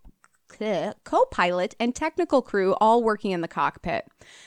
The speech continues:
Partway through the flight at about four forty A M, the plane touched down Karachi, Pakistan to refuel before making the next leg of the trip to Frankfurt,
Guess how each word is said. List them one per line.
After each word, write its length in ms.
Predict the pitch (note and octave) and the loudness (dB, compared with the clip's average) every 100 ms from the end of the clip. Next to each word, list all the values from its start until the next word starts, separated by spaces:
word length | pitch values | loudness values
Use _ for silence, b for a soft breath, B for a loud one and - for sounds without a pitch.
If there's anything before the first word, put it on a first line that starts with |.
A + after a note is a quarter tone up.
| b - | b 0
Partway 320 | C#4+ E4+ F#4+ | 2 4 2
through 160 | D#4+ D4+ | 0 -2
the 80 | D4 | -2
flight 420 | A3+ G#3 G#3 - | 2 4 4 4
at 300 | G3 G3 F#3+ | 2 2 2
about 460 | F#3+ G3 G3 F#3 - | 0 4 4 2 0
four 180 | - | 0
forty 380 | - C4 A#3 A3+ | 2 0 0 0
A 200 | G#3+ G#3 | 0 2
M, 220 | F#3 F#3+ | 2 2
the 80 | G3 | -2
plane 300 | - A#3 A#3+ | -2 -2 0
touched 260 | C4 C4+ - | -2 -4 -2
down 240 | F#3+ F#3 | 0 0
Karachi, 480 | - G3+ F#3 F#3+ A3 | 0 2 2 0 -8
Pakistan 640 | A3 C#4+ E4+ D4+ G#3+ F#3 | 0 0 0 -4 -2 -4
to 140 | F#3+ G#3 | -4 -4
refuel 480 | A#3 C#4 A#3+ G#3 G3+ | -2 -4 -2 -2 -2
before 320 | G#3 G#3+ F#3+ | -4 -2 -2
making 320 | F3+ F#3 G#3 | -2 -4 -4
the 60 | G3 | -2
next 280 | G3 G#3 A3 | -4 -4 -4
leg 220 | G#3 G3+ | -4 -2
of 80 | A3 | -4
the 80 | |
trip 300 | A3 G3 E3+ | -4 -4 -4
to 100 | - | -6
Frankfurt, 720 | F#3 G3 F#3 - - F#3+ - | -6 -4 -4 -6 -6 -4 -6